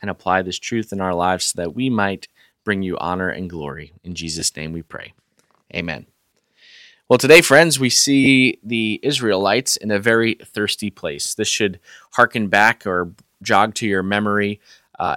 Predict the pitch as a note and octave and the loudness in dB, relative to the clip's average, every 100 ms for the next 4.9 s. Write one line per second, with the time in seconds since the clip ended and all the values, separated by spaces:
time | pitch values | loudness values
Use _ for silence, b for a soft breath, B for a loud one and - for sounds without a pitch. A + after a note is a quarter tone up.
0 | - A2+ - A2 G#2+ - A2+ G2+ - F#2+ | -4 -4 -2 -2 -2 0 0 0 -2 -6
1 | E2+ - A2 G#2 E2+ - G#2+ D3 D#3+ G#2+ | -4 -2 -2 -2 -6 -4 -4 -4 -8 -10
2 | - F2 - F#2+ F#2+ - F#2+ F#2 - B2 | -10 -10 -12 -8 -4 -2 -4 -4 -4 0
3 | D#3 E3+ G2+ F2+ - - F2+ F2+ F2+ D#2+ | 0 0 -4 -4 -4 -2 0 2 2 0
4 | G2+ G2+ - G#2 F#2 D#2 A#2+ D#3 | -6 -6 -4 -2 -4 -4 -2 -2